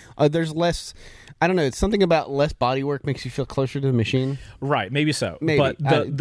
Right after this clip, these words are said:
Speaker 2: the, so when we go to super sports, this is when that body position, you're gonna be leaned up,
Speaker 1: Yeah.
Speaker 2: and the body position that you're in was created so that you can do maneuvering better at speed,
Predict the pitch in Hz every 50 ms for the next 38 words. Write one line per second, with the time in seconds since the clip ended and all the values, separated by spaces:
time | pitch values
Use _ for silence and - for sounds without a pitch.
0 | 156 - - - 170 151 151 143 135 143 147 147 165 214 208 294 247 190 - -
1 | - 277 226 240 214 - - - 151 151 135 123 - 131 127 135 180 202 - 269
2 | 208 - 226 240 233 233 220 202 190 165 147 143 156 175 190 214 220 233 180 -
3 | 175 147 123 135 139 131 - - 143 123 120 120 120 139 170 196 202 277 277 240
4 | 254 277 247 180 160 143 151 175 190 202 190 170 139 - - 139 175 240 294 -
5 | - _ - - - - _ - - 160 165 165 151 139 127 - - - - -
6 | - 135 127 127 156 143 123 151 143 196 240 254 233 269 202 254 254 - - 208
7 | 175 151 147 143 165 190 202 - 123 131 143 170 202 220 214 _ _ _ _ _
8 | _ - 151 143 165 180 208 196 - - - - 185 185 170 131 127 147 170 185
9 | - - 131 123 - - - - - 180 175 170 156 143 117 127 131 127 147 185
10 | 202 - - 208 190 170 156 - - - 135 120 104 139 156 185 202 208 214 -
11 | - 143 139 143 135 131 135 143 170 202 175 156 156 151 147 143 143 139 123 -
12 | _ - 123 123 104 147 156 165 165 175 170 170 - 135 143 - - - - -
13 | - 131 117 101 87 - -